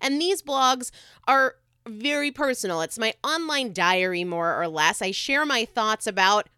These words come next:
pushing towards my goal, what goes well, what doesn't. I share things that motivate me every day, but I also share my daily workouts as well as what I eat each day. Last week,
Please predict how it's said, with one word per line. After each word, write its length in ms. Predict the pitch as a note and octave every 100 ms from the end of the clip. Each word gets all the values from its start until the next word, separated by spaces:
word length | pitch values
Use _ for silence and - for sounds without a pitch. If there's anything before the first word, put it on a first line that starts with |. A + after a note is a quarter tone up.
| _
pushing 360 | G#3+ - F#3+
towards 300 | F3 F#3+ F3
my 120 | F3
goal, 400 | F3 D#3+ C#3+ F#3
what 200 | G3 F3
goes 240 | F3+ F3+ D#3+
well, 320 | D#3+ D#3+ G3+
what 320 | F#3 F3+ D#3
doesn't. 460 | F3 D3+ D#3 G#3 - - - -
I 80 |
share 240 | G#3+ A3 G#3
things 260 | A#3 G#3 F3+
that 120 | -
motivate 580 | A#3+ D4+ D#4+ C#4 C#4 C4+
me 160 | C#4+
every 300 | A#3+ A#3 B3
day, 440 | A3 A#3+ A#3 A3+ A#3 - - -
but 120 | C4
I 80 | C4+
also 480 | - D#4 A4+ - D#4+
share 560 | - - F3+ E3+ E3+ F3+ - _ _ -
my 140 | G3
daily 380 | F#3 F#3+ F#3 F#3+
workouts 680 | F3+ D#3+ D3+ D3+ D3 - - - _ _
as 200 | C#4 C4+
well 380 | B3+ D4 E4 F4+
as 460 | F#3 F3+ F#3 G3 - _ _
what 260 | E3+ - -
I 220 | A#3 B3+ -
eat 340 | F#4 - - _
each 260 | - F3+ -
day. 340 | F3 A#2+ G2+ - _ _ - - - - _
Last 420 | D4 F4+ G#4 -
week, 240 | C4+ C#4